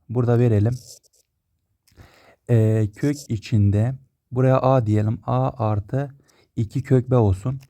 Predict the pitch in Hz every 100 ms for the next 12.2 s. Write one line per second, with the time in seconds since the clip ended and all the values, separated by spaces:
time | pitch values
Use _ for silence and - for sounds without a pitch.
0 | _ _ _ _ - 120 147 - 123 113
1 | 123 131 139 139 143 131 113 113 98 95
2 | - _ _ _ _ _ - - 113 110
3 | 113 113 113 127 - 127 117 101 - _
4 | _ _ _ _ - 113 117 131 139 139
5 | - 110 104 113 107 98 92 - _ _
6 | 107 104 113 135 113 107 113 98 95 -
7 | _ _ _ _ _ - 110 123 135 139
8 | - 110 107 110 127 117 104 113 113 127
9 | 120 123 143 139 147 147 _ _ _ 113
10 | 127 135 113 120 135 - 127 107 104 104
11 | 113 143 - _ _ _ _ _ - 139
12 | 123